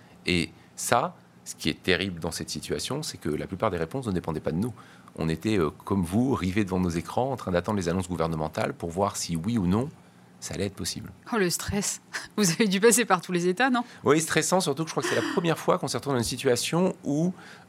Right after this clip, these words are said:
Speaker 1: euh, la réponse ne dépendait pas de nous. Quand on vit une crise financière, je l'ai vécu en deux mille huit,
Speaker 2: Mm.
Speaker 1: j'avais des agences d'événements, à ce moment-là, on est capable d'avoir des analyses qui nous disent quelles sont les différentes hypothèses qui peuvent s'envisager.
Speaker 2: Ouais.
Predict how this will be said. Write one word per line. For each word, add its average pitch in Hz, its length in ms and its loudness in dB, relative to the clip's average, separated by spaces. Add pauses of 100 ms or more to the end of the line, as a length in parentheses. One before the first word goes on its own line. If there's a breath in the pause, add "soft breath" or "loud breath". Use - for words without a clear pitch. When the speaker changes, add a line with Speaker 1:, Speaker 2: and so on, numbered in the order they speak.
Speaker 1:
euh, 104 120 2
la 104 80 4
réponse 123 260 0
ne 131 60 -2
dépendait 120 220 0
pas 110 120 2
de 110 60 0
nous. 107 160 -4 (400)
Quand 120 160 0
on 147 40 2
vit 165 100 4
une 143 100 2
crise - 220 -4
financière, 113 720 4
je 87 80 -6
l'ai 98 60 -2
vécu 104 220 -4
en 113 60 2
deux 98 100 0
mille 92 180 2
huit, 135 320 0
Speaker 2:
Mm. - 40 -2 (120)
Speaker 1:
j'avais 95 140 -2
des 95 160 -4
agences 107 200 0
d'événements, 110 500 -2 (340 loud breath)
à - 80 0
ce - 140 -2
moment-là, 139 480 4 (300)
on 117 120 2
est 135 100 2
capable 131 380 2
d'avoir 107 260 4
des 98 120 -4
analyses 110 360 0
qui 110 120 0
nous 104 120 4
disent 151 240 0
quelles 110 120 0
sont 117 120 -2
les 104 60 0
différentes 101 280 -2
hypothèses 107 360 -2
qui 92 120 -10
peuvent - 140 -2
s'envisager. 95 340 -6
Speaker 2:
Ouais. 196 140 0